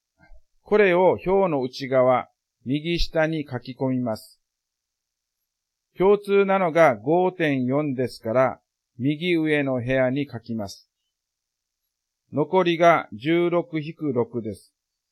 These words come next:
左に書きます。すると、与えられた式は、括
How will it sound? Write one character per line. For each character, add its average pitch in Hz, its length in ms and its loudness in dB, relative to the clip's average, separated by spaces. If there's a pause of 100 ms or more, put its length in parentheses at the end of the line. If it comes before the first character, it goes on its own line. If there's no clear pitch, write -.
(400)
左 151 440 0
に 151 160 -6
書 120 120 -8
き - 100 -16
ま 98 160 -12
す。 - 180 -20 (1200)
す - 180 -4
る 190 160 2
と、 180 400 4
与 190 380 4
え 180 40 2
ら 156 120 2
れ 143 120 2
た 131 140 -2
式 - 260 -10
は、 131 320 2 (320)
括 175 180 2